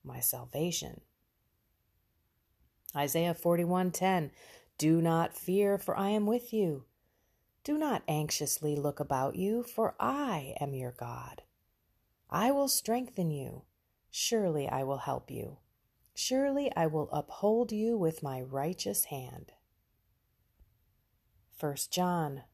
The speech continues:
four eighteen, "There is no fear in love, but perfect love casts out fear, because fear involves punishment,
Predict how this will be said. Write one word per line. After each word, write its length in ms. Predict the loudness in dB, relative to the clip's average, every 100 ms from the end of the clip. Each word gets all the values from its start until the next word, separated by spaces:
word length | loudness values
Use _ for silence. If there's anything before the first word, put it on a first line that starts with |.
| _ _
four 500 | -14 -4 0 0 -2
eighteen, 720 | -4 -6 -6 -4 -4 -4 -8 -14 _ _ _ _ _
"There 140 | 0 2
is 300 | 2 2 0
no 160 | -2
fear 420 | -4 -4 -2 -2
in 240 | -2 0 0
love, 440 | 0 -2 -8 -14 _ _ _ _ _ _ _ _
but 280 | 2 2 0
perfect 640 | -4 -2 -2 -4 -6 -8 -20 _ 0
love 420 | 4 4 2 -8 -16 -18
casts 580 | -8 -6 -4 -2 -2 -2
out 320 | 0 0 -2 -8
fear, 420 | -12 -12 -14 -18 _ _ _ _ _ _ _ _
because 360 | -6 0 2 2
fear 400 | 0 2 2 2
involves 800 | 0 0 0 -2 -2 -4 -4 -8 _ _ _
punishment, 880 | -10 -2 -2 -2 -4 -8 -10 -12 -16